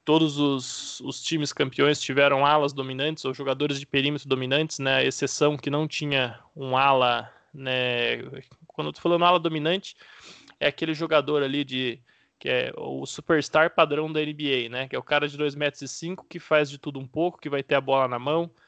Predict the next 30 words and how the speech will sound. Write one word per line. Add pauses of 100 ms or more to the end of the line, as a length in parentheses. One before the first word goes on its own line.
(160)
né?
É
o
LeBron,
é
o
Kawhi,
é
o
Kevin
Durant,
é
o
Luka
Doncic.
Esse
é
o, (340)
o
molde
de
jogador (560)
que
ganha
título
na
N
B
A
hoje.